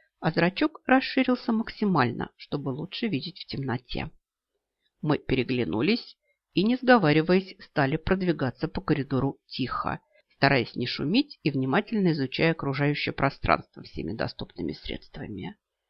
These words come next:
Первыми до нас донеслись звуки. Странная, тягучая, одуряющая и завораживающая мелодия –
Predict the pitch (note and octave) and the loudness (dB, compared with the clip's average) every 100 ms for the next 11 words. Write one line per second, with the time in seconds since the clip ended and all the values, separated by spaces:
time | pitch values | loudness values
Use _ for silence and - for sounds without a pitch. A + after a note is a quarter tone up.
0 | _ _ _ - D3+ G3+ G#3+ G#3 G3 F#3+ | _ _ _ 0 2 4 2 2 2 -2
1 | _ D#3 B2+ A2+ B2+ E3 C3 B2 - C3+ | _ -2 -2 0 -2 -2 -4 -4 -6 -8
2 | - - C#3 C#3+ A#2+ A2 - F2+ E2+ - | -8 -12 -10 -6 -6 -6 -6 -6 -6 -8
3 | _ _ _ _ _ _ - B3+ C4+ B3 | _ _ _ _ _ _ 4 6 6 4
4 | A#3+ A3+ - - A3 D4+ - - C4+ B3 | 2 0 -4 -4 2 2 2 -2 0 0
5 | G3+ F#3 F#3 G#3 G#3 G#3 - G#3 G3+ - | 2 4 4 4 2 0 -2 -2 -2 -2
6 | D#3 C#3+ C3+ C3+ C#3 D3+ C#3 C3+ - C3+ | -2 0 0 0 0 -2 -2 -2 -4 -2
7 | C3+ C3+ A2 A#2 G2 - F#2 A2 | 0 0 0 -2 -4 -4 -4 -4